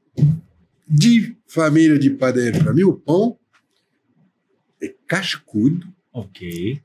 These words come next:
Speaker 1: grossa e, se for um pouco queimada, melhor, porque tem sabores escondidos no, na crosta de pão queimada que são mágicos. Pra mim, francês.
Speaker 2: Uhum.
Speaker 1: Brasileiro é outro departamento,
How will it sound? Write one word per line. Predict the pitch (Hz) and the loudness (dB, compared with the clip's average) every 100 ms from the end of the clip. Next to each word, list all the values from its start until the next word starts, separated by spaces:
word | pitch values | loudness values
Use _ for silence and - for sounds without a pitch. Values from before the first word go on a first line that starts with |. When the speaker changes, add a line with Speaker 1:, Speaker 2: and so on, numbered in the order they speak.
| _ | _
Speaker 1:
grossa | 127 131 190 240 - 240 233 _ _ _ _ _ _ _ _ _ _ | 0 2 0 0 0 0 -6 _ _ _ _ _ _ _ _ _ _
e, | 156 180 233 180 - _ _ | 0 2 0 -4 -12 _ _
se | - - - - 233 | -8 -4 -2 0 0
for | 233 196 175 127 | 0 2 2 0
um | - - | -8 -2
pouco | 269 262 208 | 0 2 0
queimada, | - 160 180 233 202 | 0 0 0 0 0
melhor, | 190 220 190 151 135 | 2 2 2 2 0
porque | 123 143 | -2 -2
tem | 139 147 | 0 0
sabores | - 147 139 139 117 | 2 0 2 0 2
escondidos | 160 147 156 143 135 123 120 | 0 0 0 2 4 4 2
no, | 113 107 - - | 0 -2 -12 -10
na | 127 117 | -6 -6
crosta | - 147 147 147 | -2 -2 0 0
de | 113 113 | -2 -2
pão | 113 107 | -4 -2
queimada | 151 135 131 160 190 190 - _ _ _ _ | 0 2 2 0 0 -2 -6 _ _ _ _
que | 147 127 113 | 2 2 2
são | - 139 | -2 0
mágicos. | 160 123 123 - - _ | 2 0 -2 -6 -12 _
Pra | _ - | _ -18
mim, | 123 139 | -12 -8
francês. | 196 190 143 120 - - | -8 -6 -8 -10 -16 -2
Speaker 2:
Uhum. | 143 117 117 127 - _ _ | -2 0 -4 -6 -14 _ _
Speaker 1:
Brasileiro | 151 - 71 82 139 214 180 - _ _ _ | -12 -10 -10 -2 0 0 -4 -8 _ _ _
é | 76 | -12
outro | 73 110 202 - _ _ 180 190 | -4 0 0 -4 _ _ -2 0
departamento, | 143 - - 190 - 262 226 151 143 147 | 0 -2 -4 -8 -6 -4 0 0 -2 -6